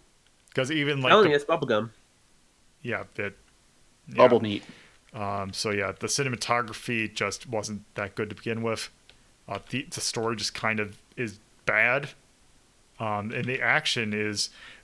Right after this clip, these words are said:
Speaker 1: bad. Like, we didn't cover even, like, the Loki fight, which just kind of, it was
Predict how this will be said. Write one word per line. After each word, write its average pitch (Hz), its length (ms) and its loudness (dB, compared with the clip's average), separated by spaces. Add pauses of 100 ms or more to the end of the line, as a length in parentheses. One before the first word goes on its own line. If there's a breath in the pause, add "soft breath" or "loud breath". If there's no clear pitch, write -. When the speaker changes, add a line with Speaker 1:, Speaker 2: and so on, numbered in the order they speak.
Speaker 1:
bad. 107 300 2
Like, 110 140 0
we 131 60 0
didn't 139 260 -2
cover 127 420 -2
even, 123 340 -4
like, 113 200 -4
the 113 80 -2
Loki 117 380 -4
fight, 95 380 -6 (200)
which 107 280 -4
just - 300 -2
kind 117 260 -2
of, 107 180 -2
it 120 220 -2
was 110 420 0